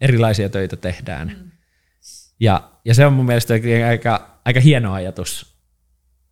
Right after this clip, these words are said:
Speaker 1: että, että tää on tämmönen tilkkutäkki,
Speaker 2: Niinpä.
Speaker 1: palapeli, koko tää meidän työelämä. Sinne mahtuu monenlaisia tarinoita. Seuraava formaatti, jota mä tuun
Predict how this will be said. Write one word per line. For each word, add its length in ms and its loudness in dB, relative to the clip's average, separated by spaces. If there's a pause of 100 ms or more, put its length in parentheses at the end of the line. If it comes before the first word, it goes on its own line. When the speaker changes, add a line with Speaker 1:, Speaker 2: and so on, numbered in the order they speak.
(120)
Speaker 1:
että, 240 -6 (360)
että 180 -12 (160)
tää 180 0
on 80 -4
tämmönen 360 -6
tilkkutäkki, 840 -4
Speaker 2:
Niinpä. 320 -12
Speaker 1:
palapeli, 720 0
koko 240 -2
tää 140 -2
meidän 220 -4
työelämä. 460 -4 (460)
Sinne 200 2
mahtuu 280 0
monenlaisia 540 -2
tarinoita. 600 -2 (460)
Seuraava 520 4
formaatti, 580 -4
jota 200 -6
mä 120 -4
tuun 400 -4